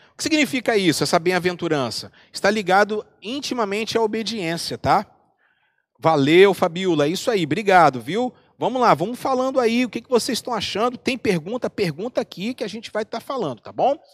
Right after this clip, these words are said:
Dentro do tema, claro, né? É, é, conhecer sem obedecer é acumular juízo pra si. Hernandes Lopes fala isso. Coloca aí, por gentileza.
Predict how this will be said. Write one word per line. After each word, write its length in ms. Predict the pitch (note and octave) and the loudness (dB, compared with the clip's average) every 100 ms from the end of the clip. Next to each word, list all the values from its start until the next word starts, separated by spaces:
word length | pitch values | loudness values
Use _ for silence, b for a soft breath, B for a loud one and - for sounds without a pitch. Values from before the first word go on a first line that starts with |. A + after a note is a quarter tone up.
| b b _ | b b _
Dentro 240 | C#3+ D3+ | -8 -6
do 120 | F3 | -8
tema, 400 | A#3+ - D#3+ F3+ | -6 -4 -2 -4
claro, 400 | A3+ D#3+ B2 F#2+ | -6 -4 -4 -6
né? 220 | G#2 E3 G#3+ B B B B | -4 -2 -2 B B B B
É, 1000 | E3+ F3+ F3 E3+ D#3+ D3+ C#3+ C3 A2+ G2+ b b b _ | 0 2 4 6 8 8 6 2 -2 -8 b b b _
é, 320 | D3 E3 C#3+ - _ | 2 2 2 -6 _
conhecer 680 | - B3 B3+ G3+ - - D4+ | -2 0 2 0 -2 0 0
sem 280 | C4+ D4+ A#3+ | 0 -4 -2
obedecer 880 | G#3 G#3 F#3 D3 - - G#3+ A3 C#3 | -2 0 0 -2 -2 0 6 4 4
é 140 | D#3 | 2
acumular 580 | F#3 - A#3 A3 E3+ G3+ | 2 0 -6 -4 -2 -2
juízo 480 | F#3+ F#3+ F3+ G#3+ G3 | -2 -6 -6 -6 -8
pra 180 | - G3 | -6 -6
si. 400 | - - C3+ G#2 _ _ _ - | -4 -6 -6 -10 _ _ _ -14
Hernandes 600 | C3 B2+ F3+ F3 D#3+ - | -10 -6 -6 -4 -4 -4
Lopes 280 | D#3+ - | -6 -6
fala 240 | - F3+ E3 | -4 -2 -2
isso. 300 | B2+ A2 - b b b _ | -4 -8 -16 b b b _
Coloca 380 | D#3+ F#3 B3+ A3 | -2 0 0 0
aí, 120 | G#3+ | -2
por 200 | G3+ F#3+ | -4 -8
gentileza. 680 | F3+ G#3 G3+ E3+ E3 B2 | -8 -8 -2 2 2 0